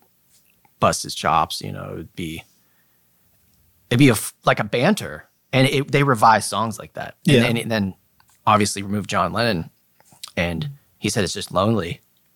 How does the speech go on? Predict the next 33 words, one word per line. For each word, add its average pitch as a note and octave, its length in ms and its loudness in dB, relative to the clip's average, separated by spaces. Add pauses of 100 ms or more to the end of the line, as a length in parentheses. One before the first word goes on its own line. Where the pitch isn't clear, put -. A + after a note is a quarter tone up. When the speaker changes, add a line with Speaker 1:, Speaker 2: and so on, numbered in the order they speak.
(140)
Speaker 1:
It's - 100 -10
isolating." A2+ 640 -2 (300)
And B2+ 100 0
you B2+ 60 4
don't C3 100 6
have A#2+ 260 2
that, G2 320 -6 (640)
that F#2+ 160 2
feedback, - 600 -4 (480)
um, D#2+ 480 -4 (180)
the G#2 100 0
sounding G#2 460 2
board. E2 320 -10 (840)
And A#2+ 120 2
I, B2 60 4
I C3 200 0
thought C3 160 -4
that's, C#3 220 -2
that's, - 240 -2
that's A#2+ 260 0
very A2 320 2
interesting G#2 520 -6
'cause - 160 -6
that's, - 360 -2 (1000)
that's, E3+ 180 2
like, F3+ 80 0
a G#2 40 -2
healthy E3 360 2
way A2 160 0
to G2+ 80 -6
deal C3 260 4
with F#2+ 340 0 (1400)
whatever A#2 480 4